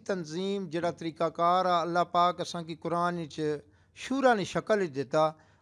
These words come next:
असां दी कोशिश हो सी कि असां उस्सै तरह शूरा ने मुताबक असां कम्म करियै, उस शूरा दा मकसद एह् होना कि असां ने अंदर जेह्ड़ी माशरे ने अंदर जेह्ड़ी प्रॉब्लम ऐ ओह् एह् ही ऐ कि असां अच्छियां तंजीमां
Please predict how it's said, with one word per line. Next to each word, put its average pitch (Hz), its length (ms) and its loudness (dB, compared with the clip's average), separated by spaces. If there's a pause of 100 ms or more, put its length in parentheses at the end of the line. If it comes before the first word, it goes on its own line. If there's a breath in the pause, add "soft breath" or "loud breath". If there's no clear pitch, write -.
असां 208 180 0
दी 208 80 -2
कोशिश 220 480 2
हो 196 80 2
सी 190 240 -4
कि - 160 -2
असां 196 160 -6 (160)
उस्सै 247 320 0
तरह 190 240 0
शूरा 202 400 4 (640 soft breath)
ने 175 160 0
मुताबक 170 540 0
असां 160 260 -4
कम्म 190 240 0
करियै, 190 400 0
उस - 320 -10
शूरा 233 320 2
दा 196 80 2
मकसद 175 400 0
एह् 214 160 6
होना 180 240 4
कि 202 80 -4
असां 202 200 -2
ने 202 120 -2
अंदर 185 480 -2 (400 soft breath)
जेह्ड़ी 170 260 -2
माशरे 165 400 0
ने 208 120 -6
अंदर 185 280 -4
जेह्ड़ी 165 160 -4
प्रॉब्लम 180 540 2
ऐ 143 180 -2
ओह् 196 240 -2
एह् 226 160 2
ही 196 100 -2
ऐ 175 140 2 (640 soft breath)
कि 190 80 0
असां 214 360 -2 (640)
अच्छियां 185 440 -4
तंजीमां 214 480 -4